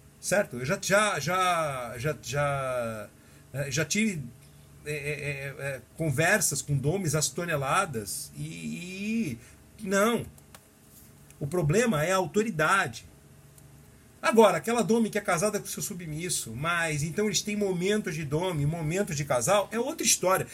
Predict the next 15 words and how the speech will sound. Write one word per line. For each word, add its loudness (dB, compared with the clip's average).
Eu 2
tô -4
falando 2
de -4
interação 2
dominante, 4
sub-, -4
parte, 4
parte 2
que -6
domina 2
com -4
parte 0
que -10
submete. -10